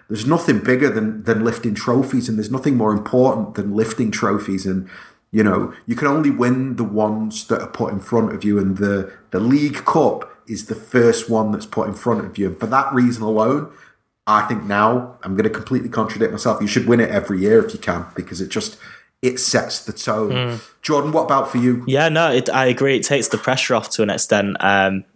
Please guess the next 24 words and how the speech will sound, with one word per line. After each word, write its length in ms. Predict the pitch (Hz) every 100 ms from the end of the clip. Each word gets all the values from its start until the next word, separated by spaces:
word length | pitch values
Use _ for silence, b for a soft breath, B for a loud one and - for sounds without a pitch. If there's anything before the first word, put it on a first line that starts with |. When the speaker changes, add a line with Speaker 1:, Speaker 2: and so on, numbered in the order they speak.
| _ _ - -
Speaker 2:
to 120 | 117
get 100 | 104
that 200 | 95 -
first 260 | 113 104 -
trophy 340 | 117 107 110
in 100 | 101
the 60 | 101
bag. 320 | 104 104 - B B B B -
Uh, 220 | - 117 127
I'm 120 | 151
a 60 | 151
big 200 | 170 165
fan 240 | 143 143
of 120 | 135
the 260 | 131 123 113 _ _ _ -
domestic 520 | 117 117 - - 85
cups, 400 | - 113 104 -
uh, 60 | 98
putting 300 | - 139 120
my 180 | 110 107
fan 340 | - 127 117
hat 220 | 107 110
on. 260 | 104 104 104 - -
Um, 480 | 110 104 104 104